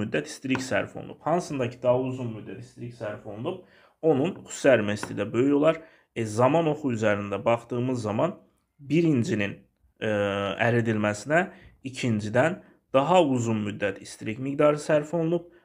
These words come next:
O zaman birincinin xüsusi ərimə istiliyi də ikincidən böyük olar. Hər ikisində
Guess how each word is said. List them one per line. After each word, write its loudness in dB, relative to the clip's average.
O -4
zaman 0
birincinin 0
xüsusi -4
ərimə 0
istiliyi -2
də 2
ikincidən -4
böyük -2
olar. -14
Hər 4
ikisində -2